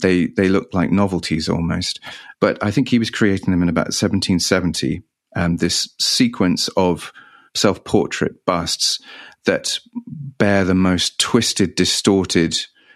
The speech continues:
angry, laughing, furious, um, expressions, uh, each given, um, strange names later by his, um, relatives who inherited them and just really didn't <laughs> know what to do with them.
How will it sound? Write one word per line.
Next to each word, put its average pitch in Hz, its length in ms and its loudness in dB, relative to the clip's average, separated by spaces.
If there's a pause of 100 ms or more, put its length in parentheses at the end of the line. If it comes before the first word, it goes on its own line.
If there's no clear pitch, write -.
(200)
angry, 95 760 2
laughing, 90 920 4
furious, 101 580 2 (100)
um, 92 340 2
expressions, 87 760 0 (420)
uh, 90 220 2
each 113 280 0
given, 90 460 2 (120)
um, 82 400 0
strange 95 480 2
names 85 420 2
later 90 460 2
by 82 240 0
his, 80 400 -2
um, 87 280 0
relatives 87 540 0
who 80 300 2
inherited - 540 0
them 87 180 0
and 87 180 -2
just - 220 -2
really 85 260 0
didn't 80 220 0
<laughs> - 100 0
know 98 80 4
what 67 140 -4
to - 100 -8
do 92 180 2
with 85 140 -2
them. - 180 -6